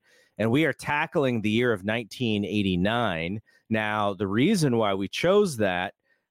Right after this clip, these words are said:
um, is because Dave Meltzer's nineteen eighty-nine Observers are actually out in book form. So I had never had access to these Observers before, and they, they're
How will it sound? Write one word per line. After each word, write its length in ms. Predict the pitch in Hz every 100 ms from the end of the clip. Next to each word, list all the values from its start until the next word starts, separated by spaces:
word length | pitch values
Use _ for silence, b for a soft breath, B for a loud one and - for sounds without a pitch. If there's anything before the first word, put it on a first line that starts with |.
| _
um, 580 | 120 113 104 98 90 82 _ _ _ _ _ _ _ - -
is 120 | 160
because 760 | 143 143 - 220 160 139 170 - b b b b
Dave 300 | 104 165 226
Meltzer's 840 | 196 254 302 - 156 135 131 117 - -
nineteen 460 | 135 185 - 190
eighty-nine 480 | 180 165 165 165 165 -
Observers 1120 | 131 107 101 160 294 196 92 82 87 135 139 - -
are 800 | 120 117 113 110 110 110 107 104 _
actually 480 | 123 135 - 135 120 -
out 180 | 117 -
in 160 | 113 95
book 260 | 104 110
form. 640 | - - 143 151 98 76 69
So 380 | - 120 107 95 b b b b b _ -
I 260 | 139 156
had 220 | 151 143
never 260 | 120 135 185
had 140 | 190
access 480 | 165 160 170 160 127
to 100 | -
these 240 | 117 110 104
Observers 540 | 95 107 156 147 95
before, 500 | 92 87 90 82 92
and 380 | - 101 95 90
they, 260 | 95 95
they're 480 | 82 98 95 92 90